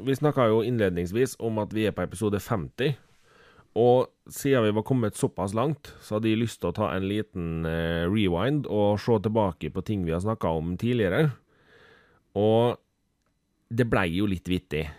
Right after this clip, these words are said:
når jeg begynte å se litt grann på hva vi faktisk snakket om i episode én. For, eh, Thea var jo superfornøyd med å ha kjøpt seg Samsung Galaxy S åtte,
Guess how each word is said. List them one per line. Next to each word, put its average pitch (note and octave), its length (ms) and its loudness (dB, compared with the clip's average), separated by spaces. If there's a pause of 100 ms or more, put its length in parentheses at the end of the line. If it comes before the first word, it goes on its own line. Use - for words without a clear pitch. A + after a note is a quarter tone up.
(280)
når F2+ 180 0
jeg F2+ 240 0
begynte F2+ 400 -2
å F2 80 -4
se F2 220 -4
litt F2+ 180 -4
grann D2 160 -4
på E2 160 -4
hva F#2+ 240 -2
vi D#2+ 140 -2
faktisk - 420 -8
snakket G#2 260 -4
om D#2+ 180 -2
i F2 100 -2
episode A#2 460 -2
én. C3 380 -2 (1000)
For, A2 460 2
eh, G#2+ 560 2 (840)
Thea G#2 320 0
var F2+ 260 2
jo C#2 160 -2
superfornøyd E2 880 -4
med E2+ 240 0
å D#2+ 160 -4
ha E2 140 -4
kjøpt E2+ 260 -8
seg D2+ 100 -6
Samsung D2+ 580 -4
Galaxy D2+ 480 -6
S - 280 -8
åtte, G#2 460 -4